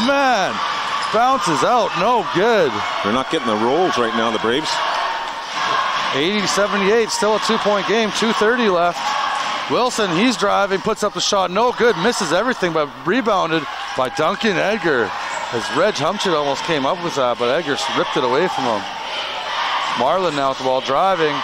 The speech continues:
Speaker 1: going around everybody. Cro-, crossover, comes back, two-foot jump shot, goes up, and he's good.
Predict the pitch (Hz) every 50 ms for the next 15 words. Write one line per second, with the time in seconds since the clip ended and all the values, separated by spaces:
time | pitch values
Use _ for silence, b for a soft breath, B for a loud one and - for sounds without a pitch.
0 | - - - - - - - - - 139 143 170 175 175 170 170 185 202 202 196
1 | 190 190 190 190 202 220 233 240 185 151 160 156 156 170 170 156 - - - -
2 | - - - 175 180 165 - - 170 185 214 233 220 - 202 185 185 185 - 196
3 | 214 220 202 - 185 214 240 233 - - 247 247 - - 226 - - 208 240 254
4 | - - 254 233 - - 220 240 226 160 190 208 208 - 185 170 156 143 156 185
5 | 190 180 143 - - 131 131 139 143 143 143 143 139 135 131 123 117